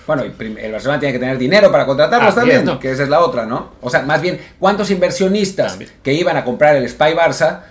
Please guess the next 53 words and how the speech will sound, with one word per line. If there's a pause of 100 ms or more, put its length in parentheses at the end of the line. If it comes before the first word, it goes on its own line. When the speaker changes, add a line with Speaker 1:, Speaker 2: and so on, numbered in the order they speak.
(140)
Speaker 1:
ahora
dicen,
"Hijo,
mejor
no
le
meto
dinero
a
esto",
¿no?
Speaker 2:
Sí,
no,
por
ejemplo,
eh,
y,
y
los
que
ya
tienen
dinero
metido
en
el
Barcelona,
como
Spotify
y,
y
Nike,
este,
en,
si
hubiera
suficientes
indicios
de
que
esto (400)
va
a
acabar
mal, (200)
bien
podrían
echarse
para
atrás,
porque
todo
contrato